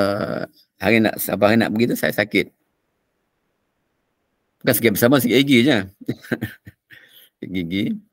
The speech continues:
Jadi bengkak. Lepas tu saya macam mana nak buat? Masa tu bukan kawan semua, semua pergi Gunung Jerai. Cuti sekolah.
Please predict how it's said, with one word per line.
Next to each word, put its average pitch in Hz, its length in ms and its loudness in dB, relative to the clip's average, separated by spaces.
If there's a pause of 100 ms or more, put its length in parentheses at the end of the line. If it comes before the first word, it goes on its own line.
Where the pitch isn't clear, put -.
(1400)
Jadi 113 320 -6
bengkak. 107 460 -4 (2500)
Lepas 95 160 -10
tu 113 100 -8 (140)
saya - 240 -6
macam - 240 -8
mana 110 160 0
nak 76 160 -2
buat? - 240 -4
Masa - 240 -4
tu - 320 -4 (240)
bukan 101 160 0
kawan 104 320 4
semua, 104 320 2
semua - 400 0
pergi 87 400 -4
Gunung 82 240 -6
Jerai. 78 320 -6 (1600)
Cuti 101 240 -6
sekolah. 87 320 0